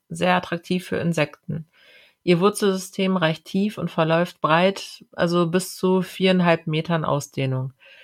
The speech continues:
Dadurch ist sie weitestgehend trockenheitstolerant. Dank ihrer hohen Trockenmassenerträge und des hohen Eiweißgehaltes wird sie erfolgreich und ausschließlich im Feldfutterbau verwendet.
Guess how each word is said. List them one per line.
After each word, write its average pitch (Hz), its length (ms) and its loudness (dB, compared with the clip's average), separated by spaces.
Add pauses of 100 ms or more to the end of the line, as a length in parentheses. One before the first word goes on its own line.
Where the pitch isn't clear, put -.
(140)
Dadurch 185 340 6
ist - 180 -6
sie 170 140 -4
weitestgehend 170 540 0
trockenheitstolerant. 139 1200 -2 (920)
Dank 196 220 6
ihrer 180 280 4
hohen 190 420 6
Trockenmassenerträge 196 1080 0
und 170 140 0
des 175 160 -6
hohen 180 220 2
Eiweißgehaltes 180 920 0
wird 180 140 -2
sie - 100 -2
erfolgreich 196 800 2
und 170 420 -2
ausschließlich 185 680 -2
im 175 120 -2
Feldfutterbau 165 640 0
verwendet. 147 640 -2